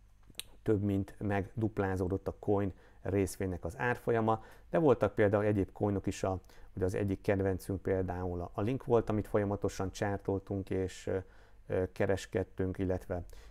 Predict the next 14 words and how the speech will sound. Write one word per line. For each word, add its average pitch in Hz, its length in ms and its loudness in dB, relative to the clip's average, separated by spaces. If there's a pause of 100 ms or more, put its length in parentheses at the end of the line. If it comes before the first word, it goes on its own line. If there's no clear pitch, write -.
(100)
itt - 180 -6
van 90 340 -4
a, - 100 -6
a - 400 -4
Kaspa, 120 500 2
amit, 101 420 -2
ö, 98 200 6 (140)
számos 98 460 -2
alkalommal 95 640 -2 (280)
kereskedtünk, 98 720 -2
és 107 160 -2
itt 113 120 -2
látjuk, 95 420 -2
hogy 92 160 -2